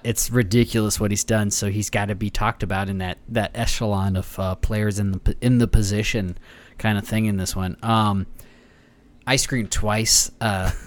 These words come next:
th-, when he first kicked it and it was dead on. I'm like, "Oh my God." And then it hits the upright,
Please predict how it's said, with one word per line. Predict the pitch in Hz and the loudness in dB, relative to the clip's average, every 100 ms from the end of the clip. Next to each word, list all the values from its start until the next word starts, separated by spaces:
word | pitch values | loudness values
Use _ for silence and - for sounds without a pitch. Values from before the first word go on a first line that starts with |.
| 117 110 | -10 -8
th-, | 117 | -2
when | 113 110 | 0 0
he | |
first | - 147 143 - | 4 4 4 4
kicked | 143 143 | 2 4
it | 127 - | 0 0
and | 110 | -4
it | |
was | 104 - | -4 -2
dead | 120 117 | 0 2
on. | 113 107 | 0 0
I'm | 107 | -2
like, | 104 - | -4 -4
"Oh | 160 | -2
my | 185 196 | -2 0
God." | 214 220 214 208 - | 0 2 2 0 -2
And | 123 117 | -4 -4
then | |
it | 107 | -2
hits | 131 - | 0 0
the | 117 | 2
upright, | 120 120 127 113 113 110 | 0 2 2 2 2 -2